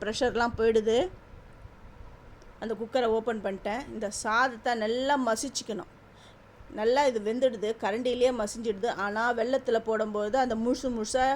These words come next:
அப்படியே இந்த அரிசி வந்து, இந்த சாதம் வந்து எழுந்து நிக்கும். அதனால மத்து ஏதாவது வச்சு கடைஞ்சிருங்க. அது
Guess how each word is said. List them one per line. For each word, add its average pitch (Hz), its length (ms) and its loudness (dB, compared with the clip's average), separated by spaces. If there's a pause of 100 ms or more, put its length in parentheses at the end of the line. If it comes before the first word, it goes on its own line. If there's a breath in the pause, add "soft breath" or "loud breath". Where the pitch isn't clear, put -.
(460 loud breath)
அப்படியே 220 260 2
இந்த 220 160 2
அரிசி 254 260 0 (100)
வந்து, 220 200 6 (120)
இந்த 226 140 -2 (160)
சாதம் 233 360 2
வந்து 214 160 -2 (100)
எழுந்து 240 320 2
நிக்கும். 202 280 -8 (360 loud breath)
அதனால 226 380 2 (120)
மத்து 220 320 -2 (160)
ஏதாவது 233 340 4
வச்சு 285 220 -4 (540 loud breath)
கடைஞ்சிருங்க. 233 460 0
அது 226 60 -4